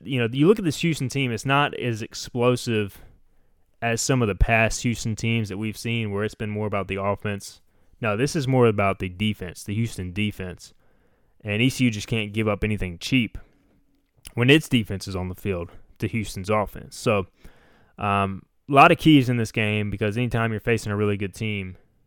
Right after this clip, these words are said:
you have to do, um, you have to do a good job in several phases.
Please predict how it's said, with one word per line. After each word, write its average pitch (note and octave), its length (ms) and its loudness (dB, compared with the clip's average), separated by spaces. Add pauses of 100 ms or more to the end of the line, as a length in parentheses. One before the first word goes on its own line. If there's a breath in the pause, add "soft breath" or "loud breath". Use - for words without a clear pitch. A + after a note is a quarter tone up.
(120)
you G#2 160 -6
have G#2 180 -2
to G#2 100 -6
do, F#2 420 -4 (680 soft breath)
um, F#2+ 520 -4 (100)
you A#2 80 -4
have G#2+ 120 -2
to A2 80 -8
do G#2 100 2
a F#2+ 60 0
good G2 200 -2
job F#2+ 420 2 (720)
in A2 100 -6
several G#2+ 360 2
phases. F2+ 580 -6